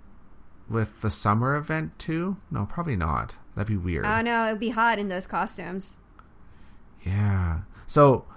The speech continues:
Speaker 1: the video, uh, we did retweet it, and, uh, I'll, I'll, I'll have it on the website too. Essentially, it was all the, like,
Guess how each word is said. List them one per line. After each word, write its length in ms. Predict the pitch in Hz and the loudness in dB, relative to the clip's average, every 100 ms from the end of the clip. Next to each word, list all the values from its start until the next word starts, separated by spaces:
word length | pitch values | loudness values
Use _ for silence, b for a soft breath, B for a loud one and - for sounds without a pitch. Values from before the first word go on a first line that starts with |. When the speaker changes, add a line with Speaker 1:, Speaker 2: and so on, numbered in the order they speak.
| B | B
Speaker 1:
the 80 | 127 | 4
video, 640 | 147 151 139 131 131 131 - | 6 8 8 10 8 4 0
uh, 340 | - 117 117 110 | 4 6 6 6
we 140 | 123 | 2
did 200 | 113 143 | 2 0
retweet 480 | 131 127 - 120 110 | 2 0 2 2 4
it, 140 | 110 | 4
and, 280 | 104 107 98 | 4 2 2
uh, 160 | 104 98 | 2 4
I'll, 220 | 123 123 | 4 4
I'll, 220 | - 123 | 2 0
I'll 160 | 123 120 | 0 2
have 160 | 139 135 | 4 4
it 20 | |
on 80 | 107 | 4
the 80 | |
website 380 | 95 92 - - | 4 0 -2 -4
too. 340 | - 101 92 87 B B B B B B - | 0 0 0 -2 B B B B B B -4
Essentially, 640 | 110 147 143 160 139 123 | 2 4 4 4 6 6
it 100 | 101 | 6
was 200 | 123 120 | 4 4
all 240 | 110 143 139 | 6 6 8
the, 280 | 139 113 104 | 6 6 4
like, 140 | 107 | -2